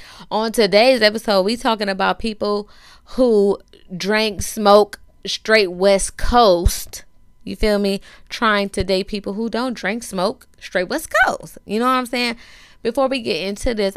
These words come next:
I just wanna say I don't have anything against anybody who drank or smoke or straight West Coast. However, if you're trying to date somebody who don't do those things, there's, you know, proper etiquette,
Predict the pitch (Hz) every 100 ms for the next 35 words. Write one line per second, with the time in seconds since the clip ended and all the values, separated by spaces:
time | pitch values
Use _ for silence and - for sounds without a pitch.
0 | - 339 466 453 415 370 339 370 339 311
1 | - 302 285 294 277 - 220 240 214 -
2 | 220 240 226 185 143 185 196 196 - 202
3 | 190 196 196 185 185 170 180 175 - -
4 | - 175 - 180 165 - - - - 170
5 | - 151 139 - - - 294 214 180 -
6 | - - - 214 190 180 247 294 185 165
7 | 151 151 160 _ - _ _ _ _ _
8 | _ - - - - - 196 208 233 269
9 | 208 175 214 277 226 226 233 247 214 220
10 | 214 302 269 233 - 285 302 254 254 -
11 | 277 311 - 277 277 226 220 220 - -
12 | _ _ _ _ - 262 240 185 - 151
13 | - - -